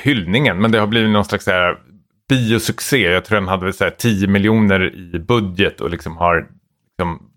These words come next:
spelat in för över hundra miljoner. Ehm, alltså det, det har ju blivit en så här supersuccé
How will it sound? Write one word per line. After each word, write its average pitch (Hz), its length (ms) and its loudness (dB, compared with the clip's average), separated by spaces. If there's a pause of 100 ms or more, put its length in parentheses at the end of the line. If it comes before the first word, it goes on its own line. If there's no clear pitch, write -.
(100)
spelat 95 260 -2
in 92 180 2
för 92 100 -2
över 90 120 2
hundra 87 340 0
miljoner. 90 680 0 (640)
Ehm, 82 520 -4 (580)
alltså 98 140 -6
det, 98 140 2
det 107 120 0
har 98 80 4
ju 98 60 2
blivit 95 160 2
en 92 80 -2
så - 80 -4
här 85 60 -2
supersuccé 98 1700 -2